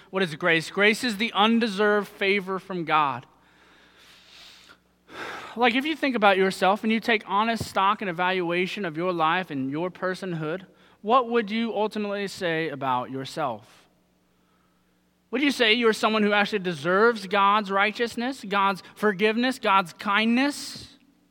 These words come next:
If so, then you, my friend, you do not understand what grace is. Grace is the undeserved favor from God. None of us deserve the kindness of the Lord. None of us deserve the mercy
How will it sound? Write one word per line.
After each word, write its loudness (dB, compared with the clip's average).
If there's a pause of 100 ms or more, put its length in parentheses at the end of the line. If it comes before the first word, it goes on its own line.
(1120)
If -2
so, 2
then -2
you, -2
my -4
friend, -4
you -4
do -8
not 0
understand -6
what -8
grace -8
is. -8 (1900)
Grace 0
is -8
the -6
undeserved -2
favor -4
from -8
God. -2
None 0
of -2
us 0
deserve -4
the -10
kindness -6
of -16
the -16
Lord. -14 (760)
None 4
of 2
us 2
deserve 0
the 0
mercy -2